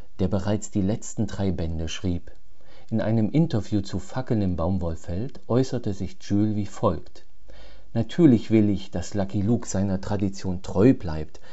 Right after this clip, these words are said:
aber ich will auch einen Lucky Luke, der von heute ist und in seiner jetzigen Form noch nicht existiert hat.“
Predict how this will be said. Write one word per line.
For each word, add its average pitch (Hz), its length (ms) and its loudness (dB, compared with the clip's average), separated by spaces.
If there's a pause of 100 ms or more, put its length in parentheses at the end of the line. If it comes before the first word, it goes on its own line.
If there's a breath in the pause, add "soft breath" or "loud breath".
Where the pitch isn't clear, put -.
(220 loud breath)
aber 107 240 4
ich 104 140 -2
will 95 140 0
auch 98 260 -4
einen 101 200 -2
Lucky 98 320 0
Luke, 135 320 2 (240 loud breath)
der 98 100 0
von 101 260 4
heute 170 280 4
ist 90 320 -4
und 101 160 -2
in 101 100 -2
seiner 98 260 0
jetzigen 104 480 0
Form 131 380 4 (280 loud breath)
noch 104 240 -4
nicht 98 280 -2
existiert 101 640 -2
hat.“ - 220 -8